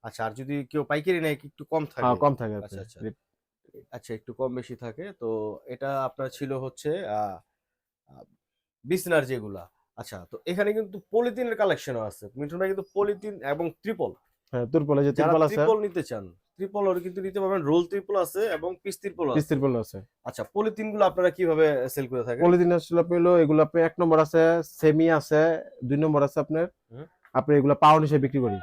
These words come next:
Speaker 1: আচ্ছা, এগুলা পা-, কত করে পাউন্ড রাখতেছেন?
Speaker 2: পাউন্ড হলো আপনি হলো একশো দশ টাকা পাউন্ড।
Speaker 1: তো দর্শক, ভিডিওটা বেশি আর বড় করবো না, ভিডিওটা এখানে শেষ করে দেবো। যদি ভিডিওটি ভালো লাগে, তাহলে অবশ্যই চ্যানেলটা সাবস্ক্রাইব করে দিবেন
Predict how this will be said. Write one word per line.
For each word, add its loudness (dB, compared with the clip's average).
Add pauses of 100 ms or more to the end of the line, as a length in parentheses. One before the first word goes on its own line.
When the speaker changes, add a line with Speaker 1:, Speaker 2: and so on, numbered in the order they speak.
(340)
Speaker 1:
আচ্ছা, -18
এগুলা -8
পা-, -8
কত -8
করে -2
পাউন্ড 0
রাখতেছেন? -6 (680)
Speaker 2:
পাউন্ড 0
হলো 0
আপনি -4
হলো -2
একশো -4
দশ -4
টাকা 0
পাউন্ড। -2 (880)
Speaker 1:
তো -16
দর্শক, -4
ভিডিওটা -2
বেশি -6
আর -2
বড় -2
করবো -6
না, -2
ভিডিওটা 0
এখানে 0
শেষ -10
করে -4
দেবো। -2
যদি -8
ভিডিওটি -10
ভালো -6
লাগে, -2
তাহলে -6
অবশ্যই -8
চ্যানেলটা -8
সাবস্ক্রাইব -10
করে -4
দিবেন -6